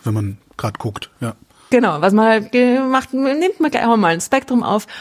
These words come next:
Speaker 2: Und was sie beobachtet haben oder was sie, was da drin zu sehen war in dem Spektrum, war die Signatur von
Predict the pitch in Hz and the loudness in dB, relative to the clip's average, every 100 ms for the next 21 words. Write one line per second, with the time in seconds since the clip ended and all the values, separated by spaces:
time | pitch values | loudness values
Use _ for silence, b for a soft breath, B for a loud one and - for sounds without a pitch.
0 | B - 320 269 240 233 190 202 226 240 | B 0 4 4 2 0 0 2 2 0
1 | 240 233 220 202 185 185 - 180 - 180 | -2 0 2 2 0 -2 0 0 0 -2
2 | 185 180 208 190 170 - 214 240 196 208 | -2 0 0 0 -2 2 4 4 4 2
3 | 214 196 190 190 - 180 180 - 208 233 | 2 2 2 0 0 0 -2 -2 0 0
4 | B B - 165 208 214 - 240 214 202 | B B -2 0 2 0 -2 0 0 0
5 | 214 247 240 220 214 208 208 | 2 2 2 0 2 2 0